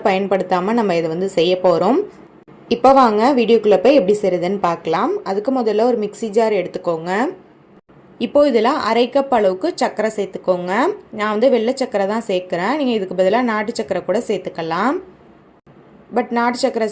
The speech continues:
சேர்த்தா காக்கி கலர்ல வந்து உங்களுக்கு லட்டு கிடைக்கும். இப்போ இதுல ஃப்ளேவருக்காக ரெண்டு ஏலக்காய் வந்து நம்ம சேர்த்துக்கலாம். இது வந்து ஆப்ஷனல் தான். உங்களுக்கு ஏலக்காய் ஃப்ளேவர் வந்து பிடிக்காதுன்னா நீங்க வந்து சேர்க்க தேவையில்ல. இப்போ இதை வந்து நம்ம வந்து நல்லா நைஸா வந்து அரைச்சு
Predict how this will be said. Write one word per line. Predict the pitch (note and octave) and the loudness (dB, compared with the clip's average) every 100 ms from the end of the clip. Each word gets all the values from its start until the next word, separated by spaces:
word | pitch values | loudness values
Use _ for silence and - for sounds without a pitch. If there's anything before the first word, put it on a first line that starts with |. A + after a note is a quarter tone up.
| G#3+ | 0
சேர்த்தா | G#3 A#3+ A4 C#4+ | 0 2 0 2
காக்கி | B3 B3 - | 2 0 -2
கலர்ல | G3 G3+ G#3+ G3+ | 0 0 2 0
வந்து | F#3 A#3+ | 0 -2
உங்களுக்கு | A3 F#3+ A3+ G3 | -2 -2 0 0
லட்டு | F3 F#3 F#3 | 0 -4 -4
கிடைக்கும். | D#3+ D3 F#3 C#4 G#4+ - - _ _ - - - - A#3 | -4 -2 0 0 -4 -10 -20 _ _ -20 -20 -18 -8 -2
இப்போ | C#4+ D4 | 2 4
இதுல | A#3 A3 C#4+ | 4 2 0
ஃப்ளேவருக்காக | - B3 C4 C4+ B3+ G#3 F#3+ B3+ | 0 2 6 6 4 2 2 2
ரெண்டு | C4 A3 G3 G3 | 2 2 0 2
ஏலக்காய் | A#3 A3+ G3+ | 0 2 0
வந்து | F#3 G#3+ | 0 -2
நம்ம | G#3+ F3+ | -4 -4
சேர்த்துக்கலாம். | F#3 F3+ F3 F3 F3+ A#3 C4 | -4 -6 -6 -4 -2 0 2
இது | G3 | 0
வந்து | G#3 A#3 G3+ | 0 2 2
ஆப்ஷனல் | A3 - A3+ G3+ F3+ F3+ | 2 -2 -4 -2 -2 0
தான். | G#3+ C#4+ | 0 0
உங்களுக்கு | B3+ F#3+ F#3+ | 0 -2 0
ஏலக்காய் | G#3 A#3 A3 G#3 | 0 0 -4 -4
ஃப்ளேவர் | F#3 F#3 F#3+ F3+ | 0 2 2 -2
வந்து | G#3 A#3 | -2 -2
பிடிக்காதுன்னா | G3+ G#3 A3+ G#3+ F#3+ A3 E4 | -4 -2 0 0 0 -2 -2
நீங்க | A#3 | -2
வந்து | F#3+ G#3+ | -2 -4
சேர்க்க | G3+ F#3 F#3+ F3+ | -4 -4 -4 -2
தேவையில்ல. | E3+ E3+ D#3+ F#3 C4+ C4 | -2 -4 -2 0 0 -2
இப்போ | G3 A#3+ | 0 2
இதை | A3+ F#3+ | 2 0
வந்து | G#3+ A#3+ | -2 -2
நம்ம | G3+ F3+ | -2 -4
வந்து | F3 B3 A#3+ | -2 -2 -2
நல்லா | G3 F#3+ G#3+ A3 | -2 -2 -2 -2
நைஸா | F#3+ G#3 A3+ G#3 | -2 -4 -4 -2
வந்து | G3 F#3 | 0 0
அரைச்சு | F#3 F3+ | -2 -2